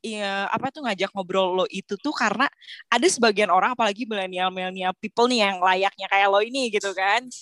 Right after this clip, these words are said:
yang memang merasakan kayak, "Aduh, kok toxic banget ya di kantor gue," gitu kan.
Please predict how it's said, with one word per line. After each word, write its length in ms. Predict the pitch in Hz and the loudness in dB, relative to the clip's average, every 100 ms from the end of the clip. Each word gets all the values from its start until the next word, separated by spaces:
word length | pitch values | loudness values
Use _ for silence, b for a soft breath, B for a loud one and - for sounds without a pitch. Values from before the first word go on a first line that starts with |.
| - - | -20 -12
yang 160 | 208 208 | -8 -8
memang 320 | 208 233 262 240 | -4 -4 -6 -2
merasakan 560 | 220 214 220 208 262 | 0 0 -2 -6 -6
kayak, 160 | 233 196 - - | -6 -6 -8 -10
"Aduh, 300 | 214 247 214 - | -6 -6 -6 -8
kok 240 | - - - | -2 -2 -2
toxic 400 | - - - - | -6 -6 -12 -8
banget 320 | - 156 180 | -8 -6 -2
ya 120 | 226 | 0
di 80 | 214 - _ | 0 -4 _
kantor 400 | 196 190 185 190 | 0 0 0 0
gue," 640 | 180 196 185 180 180 175 | 2 2 4 4 2 0
gitu 180 | 151 135 | -4 -8
kan. 300 | - 139 | -4 -2